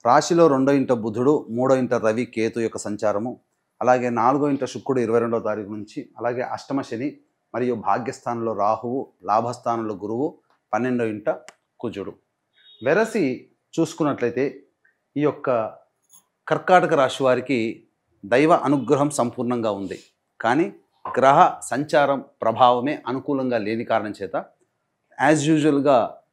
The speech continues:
గత పదిహేను రోజుల్లో వచ్చినటువంటి మార్పుల కంటే కొంత మార్పులు అధికంగా ఉంటాయని చెప్పవచ్చు. అయితే గత పదిహేను రోజుల్లో జరిగినటువంటి మార్పుల కంటే మిశ్రమ ఫలితాలు పొందుతారని చెప్పవచ్చు.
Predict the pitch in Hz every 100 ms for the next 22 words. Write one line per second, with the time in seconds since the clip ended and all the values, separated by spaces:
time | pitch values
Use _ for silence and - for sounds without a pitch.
0 | - 120 131 156 135 - - 120 127 143
1 | 131 139 127 139 151 165 - - 127 -
2 | 156 147 139 139 117 101 117 135 139 135
3 | 127 175 170 160 131 123 139 151 143 104
4 | - - 113 131 143 135 113 101 - 113
5 | 113 113 110 101 101 - 143 - _ -
6 | 143 180 139 - - _ 120 147 170 165
7 | 170 202 190 185 196 196 151 143 147 _
8 | _ - 139 151 156 147 143 139 120 123
9 | 123 120 120 131 127 139 - 202 190 151
10 | 143 135 131 143 120 120 120 113 107 120
11 | 104 - 92 82 - 104